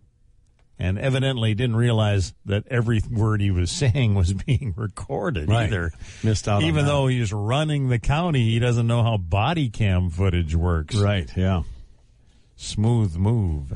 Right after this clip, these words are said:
Speaker 1: X-Lax.
Speaker 2: Wow, man, what a, what a fun guy to have as, uh, at the top of the county.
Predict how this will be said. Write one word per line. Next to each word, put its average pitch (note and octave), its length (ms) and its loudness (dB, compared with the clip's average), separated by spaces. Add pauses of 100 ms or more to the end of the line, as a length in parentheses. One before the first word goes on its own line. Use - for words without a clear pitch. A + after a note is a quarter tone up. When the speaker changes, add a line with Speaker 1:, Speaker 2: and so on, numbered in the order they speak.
Speaker 1:
X-Lax. D2 760 -4
Speaker 2:
Wow, E2+ 60 -2
man, C2+ 220 -2
what E2+ 180 -2
a, D2 120 -2 (1080)
what G#2+ 140 2
a F#2 40 2
fun G#2 260 0
guy G2+ 240 2
to F#2 80 0
have G2 260 2
as, D#2+ 240 0
uh, E2 160 -2
at E2+ 140 -2
the - 100 -4
top F#2+ 300 -2
of F2 60 -4
the E2 80 0
county. A#2 400 -2